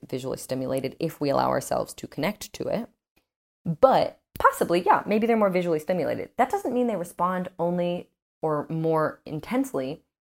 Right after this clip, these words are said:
to people who fit the beauty ideals, though. That, that is garbage. That's,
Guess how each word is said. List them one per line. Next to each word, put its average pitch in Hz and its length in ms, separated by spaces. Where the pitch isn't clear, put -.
to 202 120
people 185 280
who 170 100
fit 170 220
the 160 60
beauty 220 260
ideals, - 340
though. - 280
That, 247 400
that 269 140
is 254 100
garbage. - 380
That's, - 340